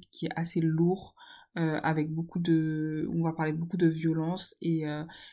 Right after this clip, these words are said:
et donc, euh, faites attention si vous êtes, euh, sensible à ça. Ok, du coup on commence. J'ai pris trois situations, euh, sociales et politiques. Avec ces trois situations, j'ai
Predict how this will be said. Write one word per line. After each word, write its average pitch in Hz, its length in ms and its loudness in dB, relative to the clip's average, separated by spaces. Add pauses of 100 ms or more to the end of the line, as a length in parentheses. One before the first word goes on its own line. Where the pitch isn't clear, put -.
(160)
et 160 80 -2
donc, 160 300 -2
euh, 151 140 -2
faites 165 220 -6
attention 160 400 -4
si 170 220 -4
vous 156 180 -2
êtes, 151 200 -6
euh, 156 140 -4
sensible 170 460 -6
à 151 80 -2
ça. - 260 -10 (380)
Ok, 202 240 4
du - 320 -2
coup 214 140 4
on 208 80 10
commence. 147 640 2
J'ai 170 180 4
pris - 180 -6
trois 220 200 2
situations, 180 880 -2
euh, 156 220 0
sociales 170 380 0
et 160 80 4
politiques. 160 720 -2 (520)
Avec 180 280 4
ces 190 120 4
trois - 180 -2
situations, 170 920 0
j'ai 160 840 4